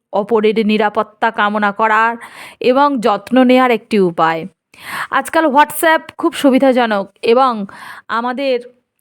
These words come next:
আর পেপারের উপর নির্ভর করতে হয় না। আপনার যদি সময় থাকে, আপনার পরিবারের বয়স্ক সদস্যদের শেখান কিভাবে WhatsApp ব্যবহার করতে হয়। একদিন যদি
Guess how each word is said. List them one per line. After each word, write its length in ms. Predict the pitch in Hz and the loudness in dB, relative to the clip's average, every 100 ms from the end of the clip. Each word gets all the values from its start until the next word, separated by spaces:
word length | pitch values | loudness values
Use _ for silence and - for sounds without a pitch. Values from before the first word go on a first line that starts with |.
| _ | _
আর 220 | - 214 220 | -2 -2 0
পেপারের 480 | 247 233 247 254 | 0 2 2 0
উপর 200 | 254 269 | 0 0
নির্ভর 460 | 240 214 226 240 226 | 0 -2 -2 -2 -2
করতে 340 | 226 214 - | -2 -2 0
হয় 240 | 208 196 190 | 0 0 -2
না। 260 | 185 180 - - - - - | -4 -6 -10 -18 -14 -12 -2
আপনার 380 | 262 262 339 | -2 0 0
যদি 180 | 330 359 | 0 -2
সময় 480 | 339 - 302 302 359 | -2 2 2 2 0
থাকে, 480 | 359 349 320 285 294 - _ _ _ _ _ _ _ _ - | 0 -2 2 2 0 -6 _ _ _ _ _ _ _ _ -4
আপনার 460 | 208 208 240 240 | -4 -2 -2 -2
পরিবারের 580 | 240 233 233 226 233 233 | 0 -2 0 0 2 0
বয়স্ক 540 | 196 208 214 208 - 226 | 0 0 0 -4 -4 -4
সদস্যদের 600 | - 202 208 - 220 233 | -2 -2 -2 -2 0 0
শেখান 600 | - 214 202 226 208 208 _ - - _ | 0 -4 -2 -4 -4 -8 _ -20 -20 _
কিভাবে 420 | - 247 240 240 240 | -6 0 0 2 0
WhatsApp 460 | 208 214 - 240 | 0 -4 -2 -4
ব্যবহার 460 | 196 196 196 214 208 | 0 -2 -2 -4 -2
করতে 360 | 208 202 - | -2 -2 -4
হয়। 300 | 196 180 175 185 - _ _ _ _ _ _ _ _ _ _ | -2 0 -2 -8 -16 _ _ _ _ _ _ _ _ _ _
একদিন 400 | 196 190 196 226 | -6 0 2 4
যদি 400 | 220 214 233 214 | 2 2 2 0